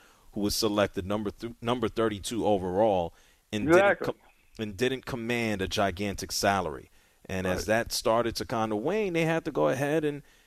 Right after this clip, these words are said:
Speaker 1: and, and pay up. I mean, even, even in the current position that they're in now, Calais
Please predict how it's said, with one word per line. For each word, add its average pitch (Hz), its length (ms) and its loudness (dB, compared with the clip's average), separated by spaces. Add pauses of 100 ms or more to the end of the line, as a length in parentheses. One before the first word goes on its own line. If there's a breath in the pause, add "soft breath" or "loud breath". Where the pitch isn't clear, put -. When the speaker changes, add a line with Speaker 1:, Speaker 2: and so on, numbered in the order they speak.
(160 soft breath)
Speaker 1:
and, 135 160 -2
and 139 160 -4
pay 156 240 6
up. 185 240 0
I 120 80 0
mean, 123 220 -4
even, 151 420 -2
even 147 260 0
in 139 60 -2
the 127 80 -2
current 143 320 -2
position 120 440 0
that 117 120 -2
they're 117 260 2
in 101 140 -4
now, 135 260 -2
Calais 123 360 0